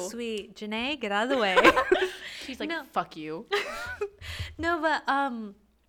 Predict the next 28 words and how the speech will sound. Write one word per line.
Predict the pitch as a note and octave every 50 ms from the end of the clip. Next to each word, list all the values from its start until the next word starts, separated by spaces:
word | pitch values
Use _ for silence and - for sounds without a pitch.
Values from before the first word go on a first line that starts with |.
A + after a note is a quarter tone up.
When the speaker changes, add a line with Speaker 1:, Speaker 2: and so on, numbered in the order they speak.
| _ _ _ _ - - - G3+ -
Speaker 1:
Bruno | C4+ C#4 D#4 E4 D#4
Mars, | C4+ B3+ C4 C#4 C4+ A#3+ A#3
can | - - B3+
we | B3 C4
just | A#3+ C#4 - -
explain | B3+ - - - - A#3 A3+ A3+ A3+ A3
how | A3 A3+ A3
he's | G#3+ G#3+ A3 A3 G#3+
so | - - A#3+ A#3+
short | A3+ - - A3+ A#3 G#3+ F#3+ F3+ F3+ - _ _ _ _ - - - _ _ _ -
and | - A3 A3 A3 A3
how | G#3 A#3 A3 G#3+ G#3+ G#3 G3+ G3 - - - _ _ _
his | - - A#3+ B3+ A#3+ - -
face | - - C4+ C#4 C4 A#3+ A3 G#3+ - - - - - -
isn't | - B3+ C#4 B3+ D4+ D#4 A3 F3 - - _ _ _ _ _ _ _ _ _ _ -
like, | G#3+ G#3+ G3+ F#3 - -
"Holy | - - A3+ G#3+ A3+ A3 F#3+ F3 F#3
shit, | - - - - G#3+ G#3 G3+ - - -
wow." | F3+ F#3 F#3 F#3 F#3 F#3 F3 E3 E3+ -
Speaker 2:
Mm-hmm. | A3+ A#3 A3+ G3 F#3 F#3+ G3+ G3+ _ _ _ _ _ _ _ _ _
Speaker 1:
But | - G#3 G#3
I | G3+ G3+ G#3+
would | A#3+ B3+ A3+
still, | - - - - - G#3+ A#3+ D4 E4+ E4
like, | C#4 B3+ A#3+ A3+ G#3 G3 _ - - _ _ _ _ _ _ _ _ _ _ - F#3+
jump | - G#3+ G#3+ A3 A3
his | A3 F#3
bones. | - - F#3+ G#3 F#3 F3+